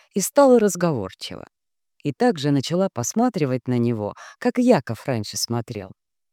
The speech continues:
Но Воска белить не могла, как Яков, и Михалка тоже не мог. Братские деньги, как пришёл,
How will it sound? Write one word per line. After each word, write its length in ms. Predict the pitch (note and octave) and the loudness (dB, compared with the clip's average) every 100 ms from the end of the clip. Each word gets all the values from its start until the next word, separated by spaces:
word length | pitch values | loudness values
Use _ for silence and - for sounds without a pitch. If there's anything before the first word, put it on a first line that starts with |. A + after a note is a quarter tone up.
| _ | _
Но 220 | D3+ D3+ | -2 0
Воска 640 | C3+ D#3 G#3 A3 - D#3 C3 | 0 2 2 0 -2 -4 -2
белить 540 | A#2+ C3 C3 D3+ - | 0 2 2 0 0
не 140 | B2+ | 0
могла, 460 | A#2+ A2+ A2 A2 C3 | 2 0 -2 -4 -4
как 240 | - G#2 | -6 -8
Яков, 480 | A2+ A2 A#2 - A2 - - - | -6 -4 -4 -6 -14 -16 -20 -6
и 120 | - B3 | 2 6
Михалка 680 | B3 A3 F#3 F3+ F3 C3+ - | 6 6 4 4 4 0 -2
тоже 300 | D3+ D3+ B2 | 0 0 0
не 140 | A#2+ | -2
мог. 260 | A#2 G2+ G2 _ _ _ _ _ - | -2 -4 -10 _ _ _ _ _ -6
Братские 540 | D3 C#3+ - - B2 | -4 -4 -6 -4 -4
деньги, 420 | A#2 F3+ B3 E3+ | -2 0 0 0
как 240 | A#2 A#2+ - | -2 -8 -6
пришёл, 520 | B2 C3 - G#2 G2+ | -6 -6 -6 -8 -8